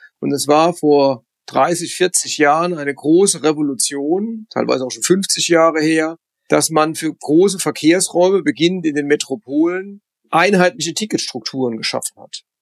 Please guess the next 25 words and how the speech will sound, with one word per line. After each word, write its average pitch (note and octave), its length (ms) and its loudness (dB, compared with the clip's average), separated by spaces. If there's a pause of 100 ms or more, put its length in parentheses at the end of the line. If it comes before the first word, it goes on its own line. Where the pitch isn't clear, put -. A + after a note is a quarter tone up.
(120)
bei B2+ 80 2
denen D3 240 4
ich - 80 -6
quasi D3 240 2
dann C#3 140 0
freizügig E3 800 -2
wechseln D#3+ 320 -2
kann. A2 240 -6
Für - 140 -4
uns C3+ 240 -6
heute E3 360 2
eine D#3 200 -2
Selbstverständlichkeit, - 960 -4 (100)
war C#3+ 180 2
es E3 120 -2
aber D3+ 160 -2
früher D#3 320 4
nicht. A2+ 260 -6
Das C3+ 80 -10
ist E3 140 -6
die - 100 2
eigentliche F3 500 0
Aufgabe D#3 560 0
der C#3+ 140 0
Verbünde. C3+ 460 -6